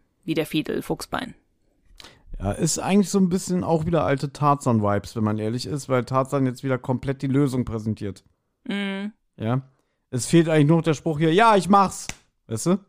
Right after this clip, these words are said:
Speaker 1: <laughs> Ja.
Speaker 2: So, so
Speaker 1: Ja.
Speaker 2: ungefähr ist es jetzt hier. Ja, jetzt zückt Tarzan sein Handy und ruft beim Glockner an. Da finde ich ein bisschen albern, dass der Fuchsbein sagt irgendwie, „Was machst du da? Leg auf!“ Und dann bedroht er ihn mit seiner Waffe. Das fand ich schon ein bisschen heavy.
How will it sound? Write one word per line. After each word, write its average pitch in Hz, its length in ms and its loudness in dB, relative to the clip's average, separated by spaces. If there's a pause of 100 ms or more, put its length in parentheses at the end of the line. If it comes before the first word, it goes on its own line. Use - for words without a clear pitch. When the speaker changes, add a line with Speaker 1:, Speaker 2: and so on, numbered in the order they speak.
(140)
Speaker 1:
<laughs> 175 340 -2
Ja. 170 300 -8
Speaker 2:
So, 208 300 2
so 180 100 8
Speaker 1:
Ja. 190 60 8
Speaker 2:
ungefähr 170 300 6
ist 160 160 0
es 123 100 -2
jetzt 117 180 -4
hier. 165 300 2 (460)
Ja, 147 100 0
jetzt 196 420 2
zückt - 400 -2
Tarzan 143 640 2
sein 110 240 4
Handy 143 500 6
und 147 180 -2
ruft 175 200 -4
beim 147 200 2
Glockner 127 380 -2
an. 131 280 -2
Da 147 60 -2
finde 175 120 -4
ich 180 60 2
ein - 20 2
bisschen 165 240 -4
albern, 165 480 0 (380)
dass 139 140 -10
der 147 100 0
Fuchsbein 139 520 0
sagt 139 300 -2
irgendwie, 143 240 0
„Was 143 140 4
machst 135 260 2
du 262 60 2
da? 226 140 8
Leg 147 200 4
auf!“ 208 340 4
Und 139 160 -2
dann 139 100 2
bedroht 147 360 -2
er 165 60 2
ihn 147 100 2
mit 131 100 0
seiner 120 300 2
Waffe. 135 360 0
Das 151 100 -8
fand 180 240 -4
ich 208 60 -2
schon 226 80 4
ein - 20 2
bisschen 185 220 0
heavy. 170 360 0